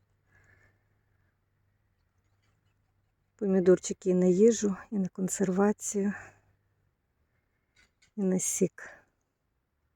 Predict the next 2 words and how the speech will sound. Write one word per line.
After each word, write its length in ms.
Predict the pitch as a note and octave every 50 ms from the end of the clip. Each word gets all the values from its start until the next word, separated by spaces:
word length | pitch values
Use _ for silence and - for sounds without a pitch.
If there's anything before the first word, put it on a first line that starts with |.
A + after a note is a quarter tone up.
| _ _ _ _ _ _ _ _ _ _ _ _ _ _ _ _ _ _ _ _ _ _ _ _ _ _ _
Отакі 480 | G#3+ F#3+ - G#3 - - - G#3 F#3+ F3+ - _ _ _ _ _ _ _ _ _ _ _ _ _ _ _ _ _ _ _ _ -
маленькі, 720 | F#3+ F#3+ F#3 F#3+ G#3 A3+ A#3 A3+ - - - G#3+ G3